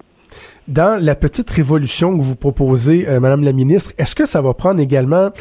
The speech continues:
parce que bon, on peut parler d'un changement de mentalité du côté des médecins qui doivent, euh, accepter de, de, de, de, de partager, si on veut, euh, le travail, de faire davantage confiance aux infirmières.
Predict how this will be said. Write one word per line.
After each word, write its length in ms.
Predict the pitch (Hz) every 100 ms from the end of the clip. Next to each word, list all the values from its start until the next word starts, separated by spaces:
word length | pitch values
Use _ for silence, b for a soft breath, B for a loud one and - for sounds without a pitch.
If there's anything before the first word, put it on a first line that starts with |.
| B
parce 140 | -
que 80 | -
bon, 100 | 156 113
on 180 | 127
peut 140 | 131 180
parler 180 | 156 196
d'un 140 | 156
changement 340 | - 147 135
de 60 | 180
mentalité 460 | 151 135 139 - 190
du 120 | -
côté 260 | 147 -
des 160 | 160 131
médecins 400 | 135 123 - 175
qui 120 | -
doivent, 320 | 127 147 160 127 B B -
euh, 80 | 139
accepter 580 | 151 - - 147 - 175
de, 140 | 143
de, 120 | 127 127
de, 160 | 120
de, 140 | 113 123
de 120 | 123
partager, 580 | - 165 - 151 127 160
si 180 | - 151
on 120 | 127
veut, 260 | 120 147 170 B B -
euh, 140 | 139 143
le 180 | 139 131
travail, 480 | - 135 135 170 165
de 100 | 135
faire 280 | 156 135
davantage 480 | 143 139 139 139 165
confiance 420 | - 147 165 165 147
aux 100 | 127
infirmières. 560 | 131 135 117 139 190